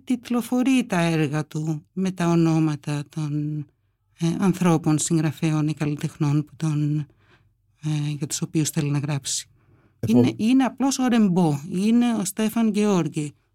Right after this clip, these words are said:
Speaker 1: είναι ο Ντοστογιεύσκι, είναι ο Προύστ.
Speaker 2: Είναι πάρα, πάρα πολύ. Το, το δοκίμιο για τον Προύστ πότε το γράφει; Και
Speaker 1: Το δοκίμιο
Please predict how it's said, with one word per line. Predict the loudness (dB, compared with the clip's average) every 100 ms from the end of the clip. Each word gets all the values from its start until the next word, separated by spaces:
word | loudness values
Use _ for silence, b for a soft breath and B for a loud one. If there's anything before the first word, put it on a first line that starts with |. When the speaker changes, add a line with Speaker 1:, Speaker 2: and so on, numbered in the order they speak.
| _
Speaker 1:
είναι | 0 2 2
ο |
Ντοστογιεύσκι, | 0 -2 -2 0 0 -2 -6 -2
είναι | 0 0
ο |
Προύστ. | 0 -2 -2 -4 -10 _ _ _ _ _ _ _ _ _ _ _ _ _ _ _ _
Speaker 2:
Είναι | 2 4
πάρα, | 4 4
πάρα | 2 -2 -2
πολύ. | -2 -2 -2
Το, | 0 0 0
το | 2
δοκίμιο | 2 4 4
για | 4
τον | 4 4
Προύστ | 4 2 0
πότε | 0 2
το | 2
γράφει; | 2 2 2 0 -2 -4 -8 -4
Και | -2 -2 _ -20 _ _ _ _
Speaker 1:
Το | -2
δοκίμιο | 0 0 -2 -2 2 4 4 2